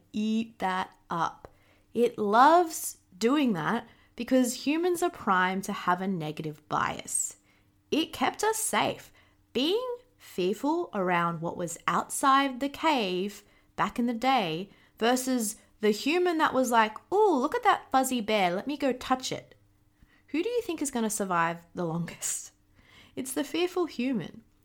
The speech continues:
Our brains and our limbic system are primed for this. They are primed to look out for danger. They are primed for worry.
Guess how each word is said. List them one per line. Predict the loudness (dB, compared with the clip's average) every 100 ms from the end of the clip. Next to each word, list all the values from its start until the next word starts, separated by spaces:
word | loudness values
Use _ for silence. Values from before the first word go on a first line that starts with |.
| -4
Our | -2
brains | 0 -2 -2 -2 -2 -2
and | -2
our | -2
limbic | -2 -2 -4
system | -6 -8 -6 -8 -6 -2
are | -2
primed | -4 -12 -8 -2 2 2 0 -8
for | -10
this. | -10 -10 -10
They | -6 -6
are |
primed | -8 -2 2 4 2
to | -2
look | -4 0
out | -2 -2
for | -10
danger. | -6 -4 -4 -4 -4 -6 -14 -8
They |
are | -8
primed | -8 -4 2 4 4 2 0 -4 -16 _
for | -4 -2
worry. | 0 2 2 -4